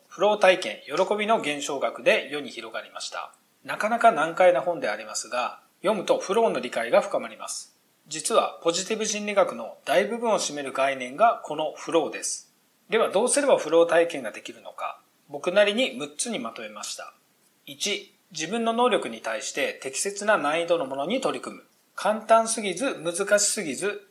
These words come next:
というところに取り組むということが、フロー体験をするポイントの一つです。二、活動に価値がある。フローには目的から得られる報酬が必要です。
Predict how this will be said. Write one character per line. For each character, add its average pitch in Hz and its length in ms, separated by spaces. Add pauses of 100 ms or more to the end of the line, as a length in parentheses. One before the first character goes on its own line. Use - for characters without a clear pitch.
(140)
と 254 100
い 247 60
う 226 40
と 214 120
こ 190 80
ろ 196 80
に 285 160
取 165 180
り - 60
組 147 140
む 151 60
と 156 120
い - 20
う - 20
こ 147 80
と 165 120
が、 240 420
フ - 140
ロ 190 120
ー - 40
体 190 220
験 165 160
を - 20
す 202 120
る 233 100
ポ 165 160
イ 147 40
ン 139 60
ト 135 100
の 185 80
一 139 220
つ 98 100
で 82 140
す。 - 280 (380)
二、 196 400
活 180 300
動 247 180
に 277 160
価 - 140
値 139 140
が - 120
あ - 40
る。 - 140 (220)
フ - 140
ロ 254 160
ー - 20
に 123 80
は 120 260
目 156 160
的 - 280
か 220 100
ら 220 120
得 185 100
ら 190 100
れ 190 80
る 143 120
報 165 180
酬 165 240
が 220 100
必 - 200
要 110 100
で 82 100
す。 - 260